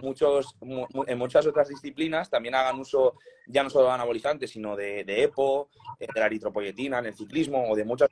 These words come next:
otras sustancias para recuperarse antes, péptidos, que están muy de moda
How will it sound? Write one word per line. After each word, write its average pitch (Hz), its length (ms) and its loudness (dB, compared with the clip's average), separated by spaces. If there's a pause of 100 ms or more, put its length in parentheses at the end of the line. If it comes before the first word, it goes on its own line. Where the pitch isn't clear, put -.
otras 139 160 -2
sustancias 139 400 0
para 135 200 6
recuperarse 123 560 2
antes, 143 360 -2
péptidos, 143 680 0
que - 140 -14 (320)
están 110 200 -12
muy 110 160 -12
de 104 80 -16
moda 143 380 4